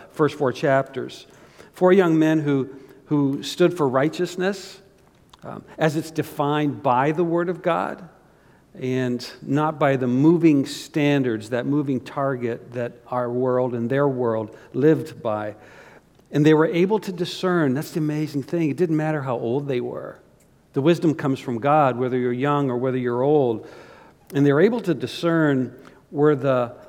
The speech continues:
that line of compromise was in God's Word and how it played out in everyday interaction with the people around them. And we've been able to see firsthand, um,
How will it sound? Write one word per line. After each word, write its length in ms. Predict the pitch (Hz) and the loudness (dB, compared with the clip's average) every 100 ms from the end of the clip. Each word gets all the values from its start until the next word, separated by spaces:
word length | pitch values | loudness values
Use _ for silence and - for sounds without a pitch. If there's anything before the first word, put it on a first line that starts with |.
| - - | -14 -6
that 180 | 147 | -4
line 560 | 165 139 147 160 160 160 | 0 0 2 0 0 -2
of 280 | 143 127 - | -4 -8 -10
compromise 840 | - 143 135 143 127 123 123 113 | -6 -4 -4 -4 -6 -6 -10 -10
was 720 | 117 117 107 98 - - - _ | -6 -6 -6 -10 -20 -20 -20 _
in 160 | 123 123 | -8 -6
God's 320 | 127 120 120 | -4 -6 -6
Word 140 | 123 | -6
and 100 | 135 | -6
how 300 | - 160 180 | -6 -2 0
it 160 | 175 - | -2 -6
played 340 | 165 151 139 | -6 -4 -2
out 260 | 143 147 131 | 0 -2 -4
in 160 | 113 | -8
everyday 760 | 143 143 139 143 135 135 131 127 - - - | -6 -6 -4 -6 -4 -4 -2 -4 -8 -20 -12
interaction 840 | 143 151 147 143 147 - - 123 123 | -6 -2 2 2 2 -4 -8 -6 -6
with 120 | 117 | -8
the 80 | 117 | -8
people 380 | - 156 143 123 | -6 -4 -2 -2
around 460 | 123 135 143 135 | -2 -2 0 0
them. 220 | 113 117 - _ _ - - - | -2 -8 -16 _ _ -20 -14 -4
And 160 | 135 | 0
we've 160 | 160 170 | 2 2
been 120 | 165 | 2
able 280 | 156 151 147 | 2 0 -4
to 400 | - 143 127 117 | -6 -6 -4 -6
see 560 | - - 170 160 147 | -8 -6 0 2 0
firsthand, 880 | - 160 147 - 156 151 139 120 113 - - - - _ | -2 -4 -4 -6 -8 -4 -2 -4 -6 -14 -20 -20 -20 _
um, 500 | 127 123 120 120 | -6 -4 -4 -8